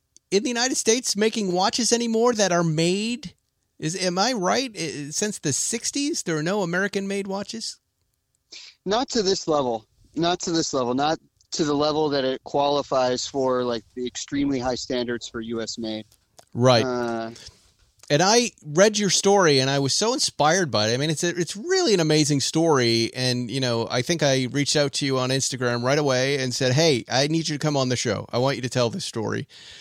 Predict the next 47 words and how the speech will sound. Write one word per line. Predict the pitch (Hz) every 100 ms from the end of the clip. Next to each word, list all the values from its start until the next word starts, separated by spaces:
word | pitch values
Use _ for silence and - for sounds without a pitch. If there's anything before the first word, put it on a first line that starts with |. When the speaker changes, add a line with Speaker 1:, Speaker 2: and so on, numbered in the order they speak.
| - - - _
Speaker 1:
And | 120 113 113
you, | 117 127 127 123 -
uh, | 120 117 113 110 110 - 120
you | 110 131 127
said, | - 117
"Okay, | 156 190 156
but | 143
wh-, | 143 139 135
what | 139 131 175
is | 208
your | 220
show?" | 220 208 226 302 - - - -
<laughs> | - 202
And | 165 175 156 147 123
by | 180 196
the |
way, | 208 131 359 -
very | - 160
wise | 220 185 147 147 202 240 - - - -
to | 147
do, | -
always | 139 170 190
do | 175 147
that | 131 151 - - - -
when | 127 131
someone's | - 143 143 -
D | 147 143
Ming | 139 139
you | 135 131
on | 123 123
Instagram. | 113 - 104 104 113
And | 147
I |
said, | 151 208
"Well, | 262 254 208 214
you | 226
know, | 196
we, | 190 202 202
we're | 175 190 190
cars | 180 170 156
and | 135
watches, | 131 127 131 123 117
and, | 110 107 104
uh, | 107
you're | 104 107 110
gonna | 107 101
fit, | 110